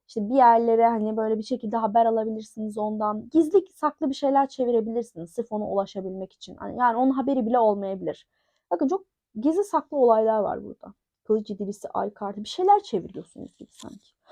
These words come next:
<laughs> Ya siz ya karşı taraf bir şey çeviriyor. Karşı tarafta bittiğine göre sizin tarafınızda var bu.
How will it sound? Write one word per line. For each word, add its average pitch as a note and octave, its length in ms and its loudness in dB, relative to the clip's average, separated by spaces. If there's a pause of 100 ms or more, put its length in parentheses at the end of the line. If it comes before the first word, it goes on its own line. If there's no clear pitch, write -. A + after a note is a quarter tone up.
(140)
<laughs> - 80 6 (260)
Ya D#4 180 12
siz D#4+ 200 2
ya D#4 120 6
karşı E4 220 6
taraf D#4 240 0
bir G#3+ 60 -8
şey C4+ 160 -4
çeviriyor. E4 440 -6 (420)
Karşı C4+ 260 0
tarafta C#4+ 320 0
bittiğine C#4+ 380 -4
göre D4 180 2
sizin C4 240 0
tarafınızda F#3 640 -8
var F3 240 -10
bu. E4 140 -4